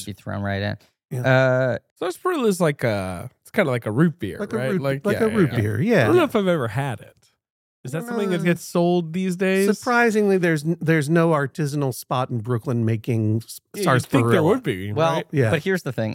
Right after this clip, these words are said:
Speaker 1: Unsurprisingly, you go to any comic convention of a certain size.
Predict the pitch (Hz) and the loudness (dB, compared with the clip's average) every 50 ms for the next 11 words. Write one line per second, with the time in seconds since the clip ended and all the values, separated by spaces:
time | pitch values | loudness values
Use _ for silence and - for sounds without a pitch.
0 | - - 170 185 175 - 165 - 147 120 110 107 95 110 107 107 107 101 98 - | -2 0 0 0 0 0 -2 0 0 2 2 0 -2 -2 -2 -2 -2 -4 -4 -6
1 | - - 143 135 175 165 151 - 151 143 - - 190 220 247 294 294 294 - _ | -6 -4 0 0 0 0 0 0 0 0 2 2 2 2 2 2 0 -2 -4 _
2 | - - - 190 175 175 175 - - - 160 143 123 120 117 117 - - 113 110 | -12 -4 -2 0 0 0 0 -2 -2 0 2 2 4 4 4 2 0 0 0 0
3 | 107 110 113 113 135 147 _ _ _ _ _ _ _ _ _ _ _ _ - 113 | 0 0 -2 -4 -6 -10 _ _ _ _ _ _ _ _ _ _ _ _ -8 -6
4 | 98 110 - - - 160 147 - 170 156 143 - - 101 101 110 113 131 - - | -6 -6 -6 -4 -2 -2 0 2 2 2 4 4 2 0 2 0 -2 -2 -4 -6
5 | - - | -10 -14